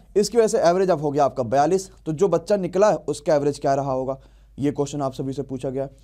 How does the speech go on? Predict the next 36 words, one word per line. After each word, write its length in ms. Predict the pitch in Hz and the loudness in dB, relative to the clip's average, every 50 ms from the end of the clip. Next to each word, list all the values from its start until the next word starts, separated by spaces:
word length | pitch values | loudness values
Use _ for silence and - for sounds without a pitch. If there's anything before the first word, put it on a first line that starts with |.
| - - - - - - - _ - | -20 -20 -20 -20 -20 -20 -8 _ 0
अच्छा, 200 | - - 262 233 | 2 2 2 2
मॉक 300 | 180 156 156 165 165 - | 2 2 2 0 2 2
टेस्ट 200 | - 247 247 - | 2 2 2 2
कहाँ 220 | 233 214 214 220 226 | 0 0 2 2 2
से 100 | 233 220 | 2 4
दे, 120 | 233 254 | 4 6
अभी 220 | 247 214 196 214 220 | 6 4 4 4 4
आपको 240 | 214 208 208 220 190 | 2 2 0 -2 -4
पता 220 | 180 180 175 185 | -2 0 0 0
चल 180 | 160 156 151 139 | 0 0 0 2
जाएगा 180 | 139 131 131 131 | 4 2 2 0
कहाँ 240 | - 139 127 143 139 | -2 -4 -6 -6 -4
से 140 | 135 147 131 | -4 -4 -4
दे, 120 | 120 117 107 110 | -4 -4 -6 -6
है 160 | 110 117 123 165 | -6 -4 -2 -2
ना, 80 | 214 - | -2 0
परेशान 400 | 156 151 151 143 151 143 139 135 | 0 0 0 0 0 0 -2 -2
ना 80 | 123 | -2
होइएगा। 320 | 117 107 107 98 78 65 - - - - - - - - - | -4 -4 -4 -6 -8 -10 -12 -14 -18 -20 -20 -20 -12 -4 -2
तो 40 | 185 | 0
ये 180 | 196 240 269 254 | 2 4 4 2
एक्सक्लूडिंग 500 | 247 - - - 196 190 196 262 262 202 - - | 2 0 -4 -2 0 2 2 2 0 -2 0 2
और 120 | 196 226 220 | 2 2 2
इंक्लूडिंग 400 | 190 175 175 185 196 180 214 208 | 2 -2 -2 0 0 2 2 2
वाले 160 | 185 175 190 - | 2 2 0 0
क्वेश्चंस 420 | - 151 147 151 160 151 147 180 | 0 -2 -2 -2 -4 -4 -2 -2
है, 100 | 220 226 - - - - 127 | -2 -2 -4 -10 -18 -8 -4
जरा 180 | 123 170 185 180 | 0 0 0 0
समझते 420 | - - 147 151 156 - - 208 | 0 -2 -4 -4 -6 -6 -4 -2
हैं 180 | 196 196 190 190 | -2 -2 -2 -2
कैसे 300 | 151 143 139 135 156 147 | -2 -2 -2 0 -2 -2
कर 140 | 131 113 - | -2 -2 -4
पाएंगे। 320 | - 107 104 101 101 107 | -4 -4 -4 -4 -6 -12
क्लियर 300 | - - - 165 190 202 | -10 -6 -2 0 2 2
है 60 | 202 190 | 2 2
भैया? 260 | 196 196 208 240 | 2 4 4 2